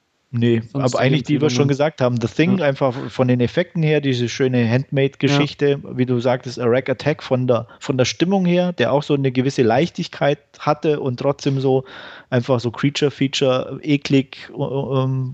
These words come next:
Speaker 1: war.
Speaker 2: Ja,
Speaker 1: Und
Speaker 2: aber ohne zu übertreiben irgendwo.
Speaker 1: Genau,
Speaker 2: Also es ist
Speaker 1: einfach,
Speaker 2: immer noch
Speaker 1: äh,
Speaker 2: so,
Speaker 1: trot-,
Speaker 2: äh, ja,
Speaker 1: ja, auch mit ein
Speaker 2: fast
Speaker 1: bisschen
Speaker 2: familientauglich
Speaker 1: Humor.
Speaker 2: irgendwo.
Speaker 1: Ja, genau. Sonst, äh, spontan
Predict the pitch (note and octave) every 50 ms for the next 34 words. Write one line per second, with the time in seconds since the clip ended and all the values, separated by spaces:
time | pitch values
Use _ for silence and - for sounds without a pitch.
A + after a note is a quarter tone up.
0 | - - B2+ B2 B2 C3 C3 C3+ C#3+ E3 F3 F3+ D#3+ C#3+ C3+ - D3+ D3+ D3+ D3+
1 | C3+ - - C3+ B2+ C3+ B2 B2+ A#2+ A#2+ B2+ C3 C3+ A#2+ A2+ A2+ A2 A#2 A2+ A2+
2 | A#2 A#2+ - C3+ B2+ B2+ B2+ C#3+ C#3+ C#3+ D#3 E3 D#3 C#3+ C#3 C3 D3 D3 D3 C3+
3 | C3+ C#3+ D3+ D#3 D3+ D3+ C#3+ D3 D2 D2 - C#3+ A#3 A#3+ - - _ _ _ _
4 | - C#3+ B2 A#2 B2 C#3 D#3 D#3+ C#3 C#3 - C3+ C#3 C#3+ - C#3 C3 C#3+ C3+ -
5 | C#3 C3+ C#3 C3+ C#3 D3 D3+ D3+ C#3+ C3+ B2 A#2+ B2 B2 A#2+ B2+ B2+ B2+ B2 A#2+
6 | A#2+ - - - - A#2+ A2 A2 A2 A#2 B2 A#2 - _ _ _ _ - - -
7 | - - - - - _ _ _ - A#2+ A#2 A2+ G#2+ G2+ G2+ G2 G#2 G2+ _ _
8 | _ _ _ - - - A#2 C#3+ D#3 - - - - - - _ _ _ - B2+
9 | B2 B2 B2 A#2+ A#2+ B2 B2 - - _ _ - C#3 - - - - A2+ G2+ G2+
10 | - - G#2+ A#2 D3 E3+ F3+